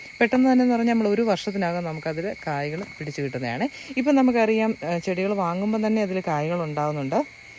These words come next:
എന്നാൽ, ആ, പിന്നെ അതിന് ശേഷം ഉണ്ടല്ലോ, ആ കായ്കളെല്ലാം പോയി അത് വീണ്ടും പിന്നെ കായ്കൾ കിട്ടാൻ ഒത്തിരി താമസം, സമയമെടുക്കും. അപ്പോൾ,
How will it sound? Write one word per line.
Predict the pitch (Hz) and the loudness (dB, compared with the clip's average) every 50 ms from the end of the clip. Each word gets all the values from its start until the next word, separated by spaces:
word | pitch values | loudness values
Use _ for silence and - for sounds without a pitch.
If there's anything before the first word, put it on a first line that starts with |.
| - - - - - | -20 -20 -14 -6 -2
എന്നാൽ, | 196 185 208 226 220 214 | 0 2 4 4 4 4
ആ, | 208 233 254 240 - - - - 170 180 175 170 165 - | 4 4 2 0 -4 -12 -8 -4 -2 -2 -2 -2 -2 -2
പിന്നെ | 175 170 170 170 - - - - - - | -4 -2 -4 -4 -6 -8 -14 -16 -8 -2
അതിന് | - 190 214 240 | 0 4 4 4
ശേഷം | 233 - 226 196 208 196 - 220 | 4 4 4 4 4 2 2 0
ഉണ്ടല്ലോ, | 202 185 175 185 190 226 | 0 0 0 0 0 0
ആ | 226 180 175 - | 0 0 0 0
കായ്കളെല്ലാം | 185 175 175 190 196 196 185 185 185 | 2 2 2 2 0 0 0 -2 -2
പോയി | 175 185 175 170 196 | -2 0 0 0 0
അത് | - 135 170 180 180 185 180 180 - - | 0 0 0 0 -2 -4 -4 -6 -8 -12
വീണ്ടും | - 170 160 - 170 180 196 196 214 202 | -12 -12 -8 -6 -2 -2 0 0 0 0
പിന്നെ | 196 185 185 190 - - | 0 0 -2 -2 -2 -2
കായ്കൾ | 175 165 170 170 180 185 190 - - 139 - - - - | -2 0 0 0 -2 -2 -4 -4 -4 -6 -8 -8 -8 -10
കിട്ടാൻ | 165 160 - 185 190 190 196 | -10 -6 -2 0 0 0 0
ഒത്തിരി | 190 - 160 160 - - - 180 180 | -2 -4 -6 -10 -10 -8 -6 -4 -2
താമസം, | 165 156 143 147 143 - 147 117 | 0 0 -2 -2 -2 -4 -4 -6
സമയമെടുക്കും. | - - - 185 185 160 131 120 117 - - - - - - - - - - - - - - - - | -6 -4 -4 -2 -2 -2 -2 -2 -4 -8 -10 -12 -14 -18 -18 -18 -18 -18 -16 -14 -14 -14 -12 -10 -8
അപ്പോൾ, | 185 196 247 - | -6 -4 -4 -6